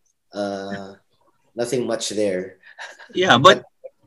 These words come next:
Speaker 2: but the, but the visuals was parang mind-blowing, man. <laughs>
Speaker 1: Oh, thank you. <laughs> Thank
Speaker 2: I
Speaker 1: you,
Speaker 2: mean,
Speaker 1: but
Speaker 2: I mean, parang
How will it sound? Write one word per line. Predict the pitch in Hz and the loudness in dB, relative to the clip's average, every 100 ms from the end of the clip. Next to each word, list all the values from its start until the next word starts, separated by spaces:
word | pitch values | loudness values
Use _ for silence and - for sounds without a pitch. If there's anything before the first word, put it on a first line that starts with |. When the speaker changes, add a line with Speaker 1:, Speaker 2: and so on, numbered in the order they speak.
| _ _ | _ _
Speaker 2:
but | 143 135 | 0 4
the, | 151 135 - | 4 4 2
but | 151 151 | 0 4
the | 143 | 6
visuals | 127 143 156 143 127 127 | 6 4 6 6 6 4
was | 120 - | -2 2
parang | 117 117 113 107 101 _ _ - | 4 6 6 2 -4 _ _ -4
mind-blowing, | 135 127 139 135 117 113 107 110 | 4 8 8 8 6 4 4 4
man. | 123 | 6
<laughs> | - - - - - - | 6 6 0 -2 -4 2
Speaker 1:
Oh, | 185 | 0
thank | - 190 196 - | 4 2 2 -2
you. | 151 135 - - _ _ _ _ _ _ _ - - | -6 -6 -12 -20 _ _ _ _ _ _ _ -20 -6
<laughs> | |
Thank | 214 175 185 170 160 170 170 170 - 208 214 | 2 4 4 0 8 10 10 6 4 4 6
Speaker 2:
I | |
Speaker 1:
you, | 190 151 | 8 8
Speaker 2:
mean, | |
Speaker 1:
but | 170 180 - - - | 8 2 -4 -6 6
Speaker 2:
I | 208 | 8
mean, | 220 | 10
parang | 202 208 | 12 10